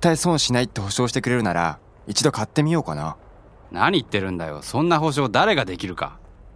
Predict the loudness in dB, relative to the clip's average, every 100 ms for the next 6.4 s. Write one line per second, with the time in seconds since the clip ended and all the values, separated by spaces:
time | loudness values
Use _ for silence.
0 | -14 -6 -2 2 2 2 0 2 2 2
1 | 0 2 2 4 4 4 2 -2 -2 -4
2 | -6 -20 -20 -20 -20 -20 -20 -20 -18 -8
3 | -6 -2 0 2 0 2 2 2 2 0
4 | -2 -2 0 0 -4 -12 -14 -4 0 2
5 | 2 2 2 4 2 2 0 2 2 2
6 | 2 0 -2